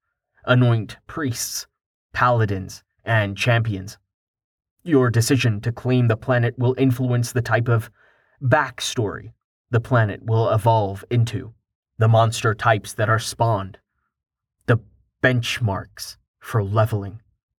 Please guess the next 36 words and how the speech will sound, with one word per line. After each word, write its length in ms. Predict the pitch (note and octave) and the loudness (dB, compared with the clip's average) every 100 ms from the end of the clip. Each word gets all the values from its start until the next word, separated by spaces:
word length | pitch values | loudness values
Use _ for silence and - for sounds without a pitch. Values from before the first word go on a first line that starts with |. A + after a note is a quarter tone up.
| _ _ _ | _ _ _
how 200 | - B2+ | 0 0
children 520 | B2+ - E3 B2+ A2+ G#2 | 0 0 0 2 2 2
and 240 | A#2 A#2+ | 4 4
the 100 | B2 | 4
infirm 520 | A#2 A2 D3+ B2+ G2+ | 2 2 0 2 0
are 200 | G#2 A#2 | 0 0
protected, 580 | A#2 A#2+ C3 B2 G#2 - _ _ _ _ _ _ _ _ | 0 -2 -4 -4 -6 -8 _ _ _ _ _ _ _ _
and 300 | A2 A2 G#2 | 2 4 2
the 60 | A2 | 0
type 260 | A2+ A2 | 2 0
of 120 | G#2+ G2 | -2 -8
class 340 | - G#2+ G#2+ | -2 0 0
system 460 | - A#2+ - G#2 G#2 | -4 -4 -4 -4 -2
that 180 | A2+ | -2
will 200 | A#2 A2 | 0 0
be 160 | G#2+ G#2+ | 0 -4
generated, 680 | G#2 A#2 G#2+ G#2 G2 F#2+ - _ _ _ _ _ _ - | 0 0 0 -2 -8 -12 -20 _ _ _ _ _ _ 2
and 280 | A2+ G#2+ G2+ | 4 4 2
how 500 | - B2+ A2 F#2+ - _ _ _ _ - | 2 2 2 -2 -12 _ _ _ _ -2
to 160 | A#2+ | 0
achieve 520 | A2+ - C3+ B2 G#2+ F#2+ | 0 0 -2 0 -2 -4
those 420 | - A2 G#2+ G#2 - | -2 2 2 0 -4
classes. 680 | - G#2+ - - E2 - _ _ _ _ _ _ _ _ _ _ _ _ _ _ _ _ _ _ _ _ | 0 0 0 -4 -10 -14 _ _ _ _ _ _ _ _ _ _ _ _ _ _ _ _ _ _ _ _
"Do 120 | - A2+ | 0 2
you 100 | C#4 | 2
know 180 | F3+ | 0
what 280 | F#3+ C3 C#3+ | 0 2 2
happens 500 | A#2+ A2 A2+ D3+ E3 | 4 2 2 -2 0
if 140 | A#2 A#2 | 0 2
I 80 | |
choose 440 | A#2 - A#2 G2+ G2+ | 0 2 0 0 -2
not 400 | G2+ G#2+ A2+ - | 0 2 2 0
to 100 | C#3+ | -4
claim 300 | - D#3+ D#3 | -2 -4 -2
the 80 | C#3+ | -4
planet?" 380 | E3+ D#3+ F3+ | -2 -2 -4